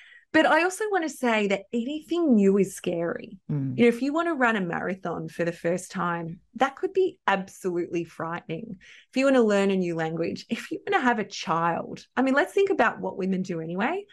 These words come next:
Speaker 1: I haven't had one. <laughs> I've chosen not to. But just the concept of having a child and birthing it,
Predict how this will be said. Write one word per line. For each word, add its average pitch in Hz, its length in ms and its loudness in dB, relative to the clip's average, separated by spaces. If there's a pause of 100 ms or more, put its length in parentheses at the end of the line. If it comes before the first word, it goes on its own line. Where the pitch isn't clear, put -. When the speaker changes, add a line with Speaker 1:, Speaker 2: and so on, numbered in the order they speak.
(340)
Speaker 1:
I 220 80 2
haven't 285 380 -2
had 165 220 -6
one. 233 260 -2
<laughs> - 20 -6
I've - 300 -2
chosen 226 520 0
not 202 220 -2
to. 311 180 -2 (440)
But 381 120 -2
just 480 200 4
the 494 80 4 (120)
concept 277 920 2
of 320 80 0
having 269 340 2
a 262 60 -2
child 220 440 2
and 220 140 2
birthing 196 420 0
it, 453 60 -6